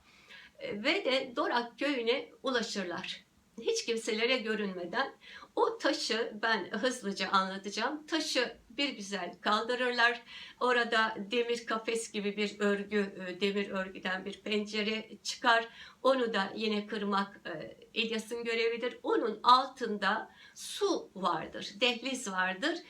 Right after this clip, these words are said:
ve de, e, çok çabuk inerler. Orası bir tünele çıkarır onları. Tünelin içinde epeyce bir araştırma yapar, e, Ekrem. Sağa sola bakar, ne olduğunu, ne zaman olduğunu, çamurun dokusunu inceler, kokuyu inceler,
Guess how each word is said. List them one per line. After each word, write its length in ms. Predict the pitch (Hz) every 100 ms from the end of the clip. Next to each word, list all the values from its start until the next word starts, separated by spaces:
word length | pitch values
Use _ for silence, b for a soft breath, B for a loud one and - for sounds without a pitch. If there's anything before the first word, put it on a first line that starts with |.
| B B
ve 220 | 320 370 247
de, 300 | 220 - -
e, 260 | - 196 -
çok 280 | 339 330
çabuk 280 | - 196 190 -
inerler. 640 | 226 262 269 269 285 - -
Orası 520 | - 330 240 - 285
bir 200 | 294 294
tünele 400 | - 262 254 240
çıkarır 360 | 240 - 196 180
onları. 560 | - 180 180 - - - B B B -
Tünelin 520 | 392 381 254 202 202
içinde 540 | 294 285 254 226 208
epeyce 680 | 214 233 339 - 254 233 247
bir 260 | 247 302 240
araştırma 600 | 226 220 220 233 226 214
yapar, 600 | 190 180 165 170 - - _
e, 60 | 151 160 151 -
Ekrem. 500 | 190 196 202 214 226
Sağa 320 | - 214 214
sola 380 | 214 214 214 196
bakar, 440 | 180 175 202 226 B B B
ne 160 | 226 233
olduğunu, 680 | 233 214 196 185 185 190 202
ne 100 | 220
zaman 320 | 226 208 202
olduğunu, 540 | 190 180 180 180 208
çamurun 540 | - 220 226 226 220 196
dokusunu 520 | 202 202 - 196 214
inceler, 680 | 208 202 196 196 202 220 226
kokuyu 440 | 185 - 170 185
inceler, 760 | 220 226 226 208 202 208 220